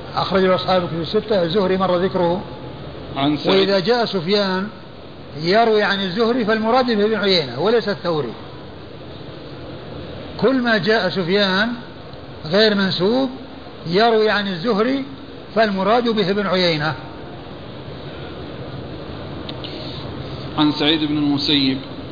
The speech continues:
Speaker 1: ع-، عن سعيد المسيب، وهو ثقة فقيه من فقهاء المدينة السبعة في عصر التابعين، أخرج حديثه أصحاب الكتب الستة.
Speaker 2: عن أبي هريرة.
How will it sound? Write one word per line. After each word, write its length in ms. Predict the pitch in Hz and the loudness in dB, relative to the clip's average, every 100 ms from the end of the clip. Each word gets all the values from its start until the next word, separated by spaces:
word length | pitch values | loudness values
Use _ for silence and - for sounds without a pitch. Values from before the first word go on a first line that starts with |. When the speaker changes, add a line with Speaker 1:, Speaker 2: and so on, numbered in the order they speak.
| - | -4
Speaker 1:
ع-، 260 | 139 143 143 | -4 0 2
عن 420 | 160 196 190 175 | 4 4 2 0
سعيد 300 | - 196 220 | 2 4 4
المسيب، 540 | 202 165 202 196 180 | 0 0 2 2 4
وهو 220 | 180 170 165 | 4 4 4
ثقة 440 | 202 202 180 170 | 2 2 2 0
فقيه 360 | 160 190 180 147 - - - - - | 0 2 2 2 -6 -14 -14 -14 -6
من 100 | 170 | -2
فقهاء 360 | 151 175 185 185 | 0 2 4 4
المدينة 380 | 180 175 185 170 | 4 2 2 0
السبعة 320 | - 185 165 | 0 2 2
في 120 | 170 | 2
عصر 200 | 160 165 | 0 0
التابعين، 560 | - 170 160 180 202 214 - - - - | 0 2 4 4 2 0 -10 -12 -8 -4
أخرج 320 | 180 185 175 | 2 2 2
حديثه 400 | 151 180 190 180 | 2 2 2 2
أصحاب 260 | - 185 170 | 2 2 2
الكتب 220 | 139 156 | -2 -4
الستة. 400 | 156 160 - 123 - - - | -2 -4 -4 -8 -8 -10 -6
Speaker 2:
عن 100 | 139 | -4
أبي 260 | 135 139 131 | 0 0 0
هريرة. 380 | 127 123 98 | 2 0 -2